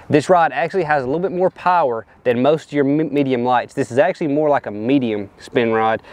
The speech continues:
and this has all titanium guides on it. It's got the K R Concept Fuji's on it, the point blank rod.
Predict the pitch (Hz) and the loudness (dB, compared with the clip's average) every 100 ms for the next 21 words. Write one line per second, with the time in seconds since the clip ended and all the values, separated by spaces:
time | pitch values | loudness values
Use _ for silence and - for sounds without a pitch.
0 | - - 113 120 123 - 143 151 147 - | -8 -2 0 2 0 2 0 0 -2 -2
1 | 143 - 143 135 131 127 127 123 123 113 | -4 -4 -4 -2 0 0 0 -4 -6 -4
2 | 131 110 - 139 139 127 - 131 117 127 | -4 -4 -2 2 2 2 0 -2 -2 -2
3 | 107 131 127 117 120 117 - - - - | -2 0 0 0 -2 -2 -4 -12 -10 -8
4 | - 147 147 131 131 127 123 120 120 117 | -2 0 2 2 2 2 2 2 2 -2